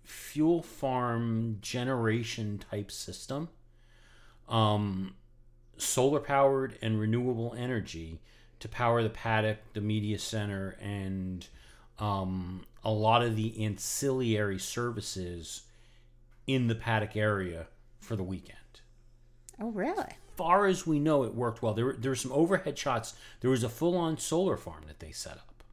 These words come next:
Speaker 1: I would be really interested to know if that's something that they're now trucking around or they plan on trucking around, or if this is gonna be, "We're gonna invest in the tracks that we go to,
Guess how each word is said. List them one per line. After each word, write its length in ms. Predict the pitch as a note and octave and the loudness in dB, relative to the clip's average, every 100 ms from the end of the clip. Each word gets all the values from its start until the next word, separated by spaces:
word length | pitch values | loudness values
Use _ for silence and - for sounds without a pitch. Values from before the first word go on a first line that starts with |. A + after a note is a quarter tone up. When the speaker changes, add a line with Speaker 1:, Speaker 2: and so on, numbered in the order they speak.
| - - - - - - - - - - - - | -20 -20 -20 -20 -20 -20 -20 -20 -20 -20 -16 -2
Speaker 1:
I 160 | B2+ | 2
would 180 | F#3+ A3+ | 2 0
be 120 | F3+ | -6
really 640 | D3 C3 C3+ D3 C#3+ A#2 A#2+ | -10 -8 -6 -4 -4 -4 -4
interested 640 | D#3 - F2+ E2 - G2 | -6 -6 -10 -10 -8 -10
to 100 | - | -4
know 240 | A2 B2 E2+ | -2 0 -2
if 120 | - | -4
that's 240 | A#2 - | -6 -6
something 320 | - A#2+ A2+ G2+ | -6 -8 -4 -6
that 140 | F2 | -4
they're 140 | G#2 | -4
now 220 | G#2 G2+ - | -4 -4 -8
trucking 500 | - - A2 - A2 | -10 -6 -6 -4 -4
around 400 | F#2+ F2+ G#2 G2 | -4 -4 -4 -4
or 60 | E2+ | -6
they 120 | E2 | -8
plan 340 | - D3 G3 | -8 -4 -2
on 140 | A2+ D#2+ | -4 -6
trucking 420 | - D#2+ - D#2 | -10 -12 -12 -16
around, 580 | - - - - - - - - - - - - - - | -16 -20 -20 -18 -14 -12 -12 -14 -14 -12 -10 -10 -14 0
or 340 | C#3 B2 B2 | 4 4 4
if 260 | A#2+ A#2 - | 2 0 0
this 240 | C#3 - | -2 0
is 160 | C#3+ A2+ | -2 -2
gonna 220 | C3+ A#2+ | -2 -2
be, 540 | G#2+ A#2 A#2 A2+ G#2 - - - - - - E4 | -2 0 2 0 -2 -8 -20 -20 -20 -20 -20 -20
"We're 640 | C#4 A#2+ A#2 A#2 B2+ C3 C#3 | -12 -6 -2 0 2 2 2
gonna 220 | C3+ C3 | -2 -2
invest 680 | A2 A#2+ A2 A#2 A#2 - | -2 -2 0 0 -2 -4
in 80 | A2+ | -2
the 100 | G#2+ | -2
tracks 460 | G2 A2+ G2+ - - | -2 -6 -6 -6 -10
that 180 | - F#2 | -10 -8
we 140 | G2 | -8
go 400 | G2 G2 G#2+ D3+ | -8 -2 2 2
to, 600 | F#3+ - E2+ D#2 - | 0 -8 -10 -12 -16